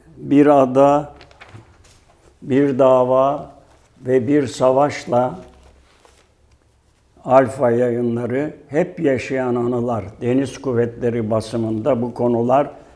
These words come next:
detaylarıyla vardır. Gölcük'te Porsun Okulu'nda yere serilmiş yataklarda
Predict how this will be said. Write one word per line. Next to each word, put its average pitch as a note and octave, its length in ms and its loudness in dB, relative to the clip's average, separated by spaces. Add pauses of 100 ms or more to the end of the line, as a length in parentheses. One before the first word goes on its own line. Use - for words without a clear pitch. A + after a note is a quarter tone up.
(140)
detaylarıyla C3+ 1200 2 (320)
vardır. A#2+ 600 0 (2250)
Gölcük'te D#3 960 8 (480)
Porsun D3+ 500 6
Okulu'nda A#2+ 920 0 (920)
yere C#3+ 420 8
serilmiş B2 720 0
yataklarda A#2 1000 -2